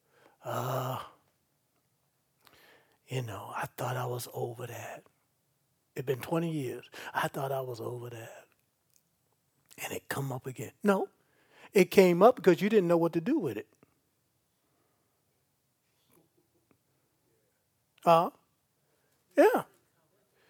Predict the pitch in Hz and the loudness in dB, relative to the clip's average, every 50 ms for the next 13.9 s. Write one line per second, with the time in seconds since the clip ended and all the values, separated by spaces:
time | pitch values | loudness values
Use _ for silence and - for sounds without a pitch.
0 | _ _ _ _ _ _ _ _ _ _ _ _ _ _ _ _ _ _ - 220 | _ _ _ _ _ _ _ _ _ _ _ _ _ _ _ _ _ _ 6 6
1 | 202 220 240 208 - - 247 240 - - 240 233 214 208 214 240 285 320 - - | 8 10 8 8 8 8 6 6 8 10 10 10 10 10 10 10 10 8 8 6
2 | 220 - - 240 220 226 233 - - 277 320 453 370 180 98 - - - - _ | 4 6 8 10 10 10 8 8 6 6 6 8 6 0 -2 -4 -12 -20 -14 _
3 | - 202 220 208 - - 262 262 262 254 233 233 233 208 208 190 196 240 226 - | 2 2 2 2 2 4 8 10 10 12 12 12 12 12 12 6 6 6 4 4
4 | - - - 220 220 254 247 - 254 269 269 233 190 165 143 143 156 185 - - | 2 6 8 8 8 8 4 6 6 6 8 8 8 8 8 6 4 2 -2 -6
5 | - - - - - 165 147 - - 220 226 226 208 202 202 185 190 185 196 220 | -16 -20 -20 -10 -6 -4 -4 0 8 12 12 12 12 12 10 8 8 6 6 6
6 | 208 - - 170 151 143 135 135 156 185 - _ - - - - - - 175 165 | 6 6 6 8 8 8 8 6 2 -2 -4 _ -18 -20 -20 -6 0 4 4 4
7 | 156 151 147 185 190 180 - 190 185 170 165 147 143 139 170 175 190 175 - - | 6 6 6 6 6 8 8 6 6 6 4 0 2 6 6 6 6 6 2 -4
8 | 165 139 127 143 151 160 151 151 151 143 139 139 135 135 127 160 190 175 117 95 | -6 -6 -4 0 4 4 6 6 4 2 0 0 0 2 4 4 4 4 4 0
9 | 90 - - _ _ _ _ _ _ _ _ _ _ _ _ _ _ _ _ _ | -4 -6 -14 _ _ _ _ _ _ _ _ _ _ _ _ _ _ _ _ _
10 | _ _ _ _ _ _ _ _ _ _ _ _ _ _ _ _ _ _ _ _ | _ _ _ _ _ _ _ _ _ _ _ _ _ _ _ _ _ _ _ _
11 | _ _ _ _ _ _ _ _ - - 202 220 262 320 403 - - _ _ _ | _ _ _ _ _ _ _ _ 0 4 6 6 6 4 2 -2 -10 _ _ _
12 | _ _ _ _ _ _ _ _ _ _ _ _ _ _ _ _ _ _ _ _ | _ _ _ _ _ _ _ _ _ _ _ _ _ _ _ _ _ _ _ _
13 | _ _ _ _ _ _ _ _ _ _ _ - - 302 339 339 285 | _ _ _ _ _ _ _ _ _ _ _ 0 4 6 6 6 4